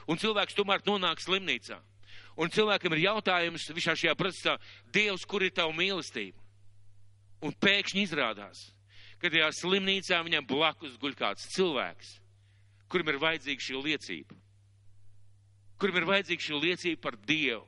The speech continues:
par Dievu mīlestību, par Dievu žēlstību. Un šis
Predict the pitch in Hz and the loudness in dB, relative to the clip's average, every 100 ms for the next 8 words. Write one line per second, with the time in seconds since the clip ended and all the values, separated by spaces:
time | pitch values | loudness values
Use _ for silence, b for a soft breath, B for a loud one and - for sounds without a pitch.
0 | - - B B 156 180 170 151 160 170 | -20 -20 B B 0 2 2 0 -2 -4
1 | 143 - 98 85 b b 156 156 175 147 | -6 -8 -8 -10 b b 0 2 2 2
2 | 156 165 160 - 95 82 - - - - | 2 0 -2 -8 -14 -14 -18 -18 -18 -20
3 | - - - - b b 208 208 | -20 -20 -20 -20 b b -2 0